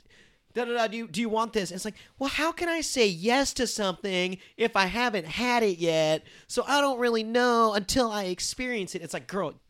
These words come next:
that is not helping. You just need to be like, "Yes, I'm ready for it." You're good.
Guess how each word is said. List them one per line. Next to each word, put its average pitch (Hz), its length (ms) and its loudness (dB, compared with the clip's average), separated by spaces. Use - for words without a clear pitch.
that 160 140 0
is 127 100 -6
not 160 240 2
helping. 117 420 0
You 160 100 -6
just 180 200 2
need 202 100 -2
to 180 80 -6
be 185 60 0
like, 170 160 -2
"Yes, 139 420 0
I'm 151 260 -4
ready 151 200 -2
for 139 320 -6
it." - 120 -14
You're 160 140 -4
good. 160 260 0